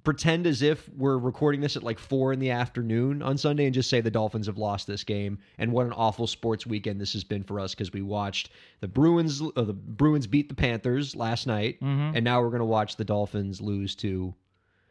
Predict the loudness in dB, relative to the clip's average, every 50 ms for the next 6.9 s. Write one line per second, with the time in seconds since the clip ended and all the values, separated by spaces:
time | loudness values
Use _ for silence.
0 | _ _ -20 -12 _ 0 2 2 4 4 4 4 4 4 4 4 4 4 4 2
1 | 2 2 2 0 0 0 -2 -2 -4 -8 -14 _ _ _ _ _ _ _ _ _
2 | _ _ _ _ _ _ _ _ _ _ _ _ _ _ _ -2 2 4 4 4
3 | 2 2 2 0 2 2 0 0 2 2 2 2 2 2 2 2 2 2 0 0
4 | 0 0 0 2 2 2 2 0 0 0 0 0 0 0 0 -2 0 2 2 4
5 | 4 4 4 4 4 2 2 2 0 -2 0 2 2 2 2 2 2 2 2 2
6 | 0 0 0 0 0 2 2 4 4 2 2 0 -2 2 2 2 2